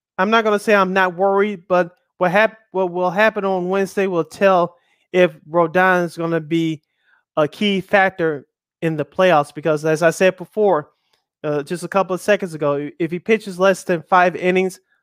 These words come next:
something's going on and we just don't know about. I know Carlos Rodon's a free agent at the end of the year,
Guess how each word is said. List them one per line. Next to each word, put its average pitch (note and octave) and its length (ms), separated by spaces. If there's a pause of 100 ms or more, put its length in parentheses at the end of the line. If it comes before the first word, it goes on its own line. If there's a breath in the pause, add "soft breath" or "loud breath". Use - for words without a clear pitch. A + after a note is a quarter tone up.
something's G#3+ 540
going F3 400
on D#3+ 360 (520)
and D3 240
we F3+ 100
just F3 260
don't D#3 220
know D3 200
about. A#2+ 420 (260)
I D3 80
know F3 160
Carlos G3 320
Rodon's F3 460
a - 20
free E3+ 200
agent E3+ 300
at E3 140
the C#3 100
end D#3+ 140
of D3+ 80
the D3+ 100
year, D#3+ 300